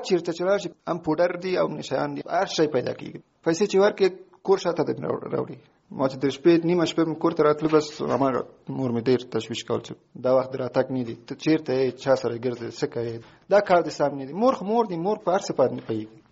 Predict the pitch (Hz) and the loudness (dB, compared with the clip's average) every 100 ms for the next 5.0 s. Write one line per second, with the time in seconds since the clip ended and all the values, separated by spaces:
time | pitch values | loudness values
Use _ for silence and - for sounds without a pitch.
0 | _ - 139 143 165 170 156 135 135 - | _ -10 -6 0 2 2 -2 -6 -8 -4
1 | 143 147 - 123 131 139 135 - 113 - | -2 -2 -6 -14 -14 -4 -4 -4 -12 -12
2 | - - - - _ _ - 123 131 180 | -16 -18 -20 -20 _ _ -6 0 2 2
3 | 180 117 127 127 _ _ 160 - 165 208 | -2 -8 -14 -20 _ _ -12 -6 -2 -2
4 | 196 151 151 170 147 - 131 123 - | -2 -2 0 2 2 0 -4 -8 -12